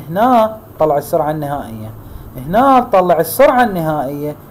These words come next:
إذا كان عندك التعجيل والإزاحة، يعني بمعلومية الإزاحة تقدر تستخرج السرعة، بس إذا ما عندك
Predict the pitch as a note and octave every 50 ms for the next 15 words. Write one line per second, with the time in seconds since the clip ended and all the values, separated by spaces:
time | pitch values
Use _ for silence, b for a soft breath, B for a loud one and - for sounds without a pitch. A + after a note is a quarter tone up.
0 | - - - B2+ C3+ C#3+ C#3 C#3 - D#3 D3 C#3 C#3 D3 C#3+ C#3 C3 - C#3 C3+
1 | - - C#3+ B2+ A#2+ B2 C3 E3+ A#3+ D4 D#4 D4 C4+ B3 G#3+ F#3 F3 - C#3+ C#3+
2 | C#3 D3 A3+ C4+ A3+ - - - B2 A2 - - - - - - - - - C3+
3 | C#3+ B2+ C3+ C#3 C3+ C3+ B2+ - - - - - A2+ C3+ D3 D3+ D3 C3+ C3 C#3
4 | C3+ C3+ C#3 D#3 F3 F#3+ G3+ F#3 F#3+ - F#3+ F3 E3+ E3+ D#3 E3 F3 E3+ E3 -
5 | - D3 C#3+ C#3+ - - - - - - - C#3+ C#3 C#3 C#3 C#3+ D3 C#3+ - -
6 | C3 A#2+ - - C#3 B2 - C#3+ C3+ C#3 C#3 - - - - - - A2+ A#2 C3
7 | D#3+ F#3+ F#3+ - - - G#2+ F#2+ F#2+ F#2 G#2 G2+ - - - - - - D#3 -
8 | D#3+ D#3 D#3+ D#3 D#3+ F3+ G3+ G#3 F#3+ G#3 G3 F#3 F#3 F3 - -